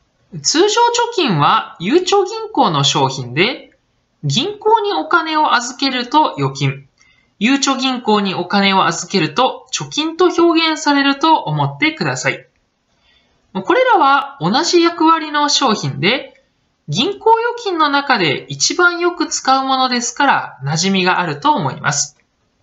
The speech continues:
一円以上、一円単位で預けることができて、いつでも引き出すことができます。次は、貯蓄預金と通常貯蓄貯金についてです。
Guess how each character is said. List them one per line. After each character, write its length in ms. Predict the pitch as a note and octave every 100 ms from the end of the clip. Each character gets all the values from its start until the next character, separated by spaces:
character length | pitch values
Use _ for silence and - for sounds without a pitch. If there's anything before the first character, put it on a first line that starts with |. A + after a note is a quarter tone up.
| _ _ _ _ _ -
一 280 | F3+ - A#3
円 240 | A3 G3+
以 80 | G3+
上、 360 | F3+ C3 A#2 C#3+
一 280 | C#3 -
円 220 | D#4+ E4+ D#4+
単 300 | F#4 F4 E4+
位 40 |
で 280 | D4+ E3 -
預 240 | D#3 D#3+ -
け 100 | F3
る 120 | C#3
こ 100 | C3+
と 100 | C3
が 120 | B2
で 140 | C3+ C3
き 100 | -
て、 380 | B3+ E4+ - _ _ _ _
い 100 | D4+
つ 160 | - A#4
で 140 | G4
も 220 | E4 F4 F4+
引 120 | -
き 120 | G#3+
出 120 | G#3
す 140 | G#3 -
こ 100 | F3+
と 140 | C#4+
が 120 | D#3+
で 120 | C#3
き 120 | - -
ま 140 | C3+
す。 240 | - - _ _ _ _ _ _ _ _ _ _ _ _ _ _ _ _ _ _ _ _ _ _ _ -
次 280 | - D4+ B4+
は、 380 | A#4 D#4 - - - _ -
貯 120 | F4
蓄 260 | - - F4
預 200 | A4 G#4+
金 320 | D#4+ G#3 C#3+
と 360 | G3+ G3+ - -
通 260 | C4 D#4
常 200 | D4 D4+
貯 180 | D4 C4
蓄 260 | B3 - B3
貯 200 | B3 A#3+
金 240 | A3+ A3
に 120 | D4+
つ 140 | D#4+ F#3+
い 80 |
て 100 | C#3+
で 140 | C#3 C#3+
す。 260 | - -